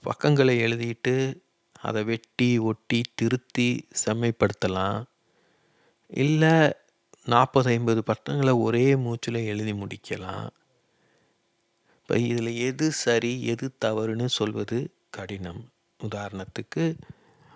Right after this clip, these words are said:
எழுத்தாளர் சுந்தர் ராமசாமி எனக்கு பிடித்த எழுத்தாளர்களில் ஒருவர். அவர் ரொம்பவும்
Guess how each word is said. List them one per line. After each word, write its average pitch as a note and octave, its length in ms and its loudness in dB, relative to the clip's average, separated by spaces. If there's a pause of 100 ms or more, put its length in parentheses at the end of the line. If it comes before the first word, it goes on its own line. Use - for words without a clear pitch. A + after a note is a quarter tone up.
(720)
எழுத்தாளர் G#2+ 600 -2
சுந்தர் A#2 240 2
ராமசாமி A2+ 640 0
எனக்கு C3 380 0
பிடித்த A2 540 -2
எழுத்தாளர்களில் G#2 640 -2
ஒருவர். G#2 500 -6 (840)
அவர் D3 720 4 (440)
ரொம்பவும் E3 760 4